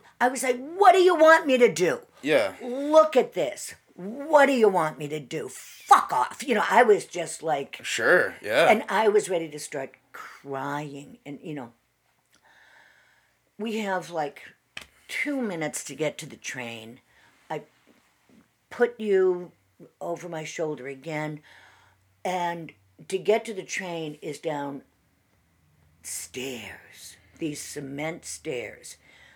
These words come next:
Speaker 1: that look to me, there were a lot of 'em,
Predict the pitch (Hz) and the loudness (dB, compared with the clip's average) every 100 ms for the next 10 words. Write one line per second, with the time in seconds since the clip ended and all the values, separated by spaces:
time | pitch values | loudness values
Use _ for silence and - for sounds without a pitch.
0 | _ 175 156 180 180 233 240 - 240 190 | _ -4 -4 -4 2 2 2 -8 -8 -6
1 | 170 160 151 160 156 _ _ _ _ _ | -6 -6 -8 -10 -14 _ _ _ _ _
2 | _ _ _ _ - 220 320 277 180 202 | _ _ _ _ -6 0 2 2 2 -2
3 | 220 139 110 | -2 -4 -8